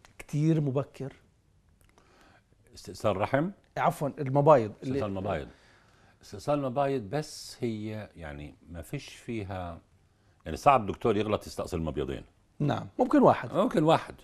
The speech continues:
Speaker 1: نعم.
Speaker 2: ممكن لسبب ما اضطر يستأصل واحد، صار معاه نزيف، صار معاه إشي في العم-، خلال العملية،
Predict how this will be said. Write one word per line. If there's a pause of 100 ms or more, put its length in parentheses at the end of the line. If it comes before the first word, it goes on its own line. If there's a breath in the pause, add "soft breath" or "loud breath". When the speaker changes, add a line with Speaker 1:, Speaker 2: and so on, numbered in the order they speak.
(100)
Speaker 1:
نعم.
Speaker 2:
ممكن
لسبب
ما
اضطر
يستأصل
واحد،
صار
معاه
نزيف،
صار
معاه
إشي
في
العم-،
خلال
العملية،